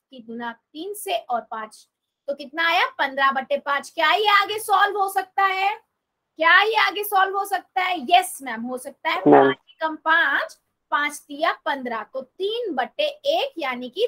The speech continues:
Speaker 1: तीन ही होता है उसका मतलब। तीन ही होता है। Yes or no? Yes।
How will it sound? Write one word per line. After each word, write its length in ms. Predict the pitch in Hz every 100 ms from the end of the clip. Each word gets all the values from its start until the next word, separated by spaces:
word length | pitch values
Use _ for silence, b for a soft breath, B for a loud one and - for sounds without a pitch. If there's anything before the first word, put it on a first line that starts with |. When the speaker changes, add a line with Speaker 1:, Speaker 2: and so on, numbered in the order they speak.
| -
Speaker 1:
तीन 220 | 415 427 453
ही 100 | 453
होता 260 | 415 403
है 80 | 392
उसका 240 | 392 403
मतलब। 360 | 370 339 339 320 330 _ _ _ _ _
तीन 200 | 403 427
ही 80 | 480
होता 300 | 440 349 339
है। 180 | 302 311 _ _ _ _ _ _
Yes 520 | 269 381 - - - _ -
or 280 | 359 359
no? 180 | 381 240 - _ _ _ _ _ _ _ _ _ _ _ _ _ _
Yes। 880 | 262 294 294 240 226 - - - -